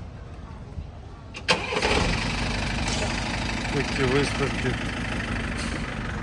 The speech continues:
щоб люди бачили, не забували і донатили. Ось такий ранковий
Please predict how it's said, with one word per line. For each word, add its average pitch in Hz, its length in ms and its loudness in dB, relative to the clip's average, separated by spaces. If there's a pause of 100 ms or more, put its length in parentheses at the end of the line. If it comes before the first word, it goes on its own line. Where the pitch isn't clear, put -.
(1300)
щоб 117 220 2
люди 127 180 2
бачили, 123 540 4 (800)
не 113 60 2
забували 123 680 6 (2250)
і 123 100 2
донатили. 123 600 6 (3000)
Ось - 80 -2
такий 147 380 0
ранковий 131 520 4